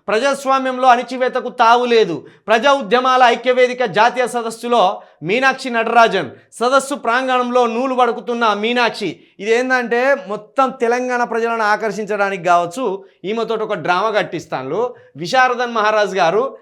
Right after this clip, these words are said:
ఈమె మీద ఒక ట్వీట్ పెట్టిండ్లు. అది ఎలాంటి ట్వీట్ అనేది కూడా నేను చూపించే ప్రయత్నం చేస్తా.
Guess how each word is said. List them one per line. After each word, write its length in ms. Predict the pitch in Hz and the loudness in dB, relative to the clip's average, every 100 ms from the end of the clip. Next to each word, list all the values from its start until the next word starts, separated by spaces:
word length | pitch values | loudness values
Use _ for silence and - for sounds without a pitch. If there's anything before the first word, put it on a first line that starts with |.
| _ | _
ఈమె 260 | 165 240 240 | -4 0 2
మీద 280 | 220 185 165 220 262 - _ _ _ _ _ | 2 2 4 4 2 -6 _ _ _ _ _
ఒక 180 | 190 214 | -2 2
ట్వీట్ 440 | 220 220 226 175 233 | 2 2 -4 2 4
పెట్టిండ్లు. 760 | 262 202 165 151 226 254 - _ | 4 4 0 4 2 2 -6 _
అది 180 | 170 190 | 2 4
ఎలాంటి 400 | 185 214 254 254 | 6 6 4 0
ట్వీట్ 340 | 208 226 226 214 | -8 -8 -2 0
అనేది 300 | 202 185 165 | 2 0 0
కూడా 480 | 170 208 175 214 - - _ 156 | 6 8 8 6 0 -20 _ -2
నేను 500 | 190 190 151 147 - - | 0 2 0 -4 -12 -4
చూపించే 320 | 190 202 170 | -2 -2 -2
ప్రయత్నం 500 | 160 165 180 180 175 | 0 2 0 0 -2
చేస్తా. 520 | 135 110 - 135 190 | 0 -2 -2 0 0